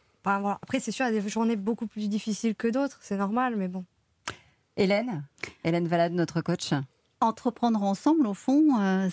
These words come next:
Speaker 3: ça donne de la force. Euh, ça veut dire qu'on considère plus le travail comme le travail. C'est peut-être aussi une tendance de notre société, parce que vous êtes vraiment à cheval entre vie privée et vie professionnelle que vous avez réussi à concilier. Et derrière, ça veut dire sans doute que vous avez des valeurs, hein,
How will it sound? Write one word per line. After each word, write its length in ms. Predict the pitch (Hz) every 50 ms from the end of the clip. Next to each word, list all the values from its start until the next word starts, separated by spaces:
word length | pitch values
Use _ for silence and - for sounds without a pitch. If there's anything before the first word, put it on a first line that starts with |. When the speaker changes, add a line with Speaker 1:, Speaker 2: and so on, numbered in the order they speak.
| - - -
Speaker 3:
ça 180 | 208 175 170
donne 320 | 170 175 175 170 190 185 190
de 100 | 180 190
la 160 | 180 180 175
force. 460 | - - - 311 381 - - - - 202 180 170 175 - _ - - - - - _ - -
Euh, 120 | 175 190
ça 140 | - - 220
veut 80 | 196 208
dire 160 | 196 247 247
qu'on 120 | - 220
considère 420 | 196 - 208 190 - 208 202 196 202
plus 160 | - - 226
le 40 | 214
travail 360 | - - - 208 202 208 208 190 -
comme 180 | - 202 196
le 120 | 190 190 190
travail. 360 | - - 220 196 202 247 339 359 311 214 190 185 175 -
C'est 80 | - 196
peut-être 220 | 180 - 208 - -
aussi 180 | 202 196 - 240
une 100 | 233 208
tendance 400 | - - 220 214 214 226 233 220
de 40 | 226
notre 200 | 202 196 202 190
société, 480 | - - 202 - - 214 202 - - 302
parce 180 | 349 _ - -
que 80 | 208
vous 60 | 202 214
êtes 120 | 202 190
vraiment 240 | 196 202 220 240 247
à 80 | 233 208
cheval 340 | - - - 233 233 226
entre 260 | 214 202 190 - - 208
vie 160 | 196 202 208
privée 560 | - - - 226 202 233 240 226 226 220 214
et 40 | 202
vie 160 | 190 180 214
professionnelle 680 | 202 - - 214 - 220 214 - - 220 220 220 220 214
que 100 | - 202
vous 180 | 180 185 185
avez 180 | 196 185 180 185
réussi 520 | 190 196 196 202 202 - - - 226 220
à 120 | 208 190 175
concilier. 640 | - - 226 208 - - 240 214 220 233 277 339 - - - - - - - - - - _ - -
Et 60 | 226
derrière, 480 | 190 220 226 226 240 277 311 349 349 320
ça 140 | - -
veut 100 | 233 220
dire 160 | 226 220 226 208
sans 140 | - 240
doute 180 | 233 247 311 -
que 80 | - 240
vous 160 | 202 208 202
avez 160 | 208 202 208
des 140 | 185 190 196
valeurs, 580 | 175 165 165 233 240 240 269 277 294 311 320 -
hein, 200 | 254 202 196 190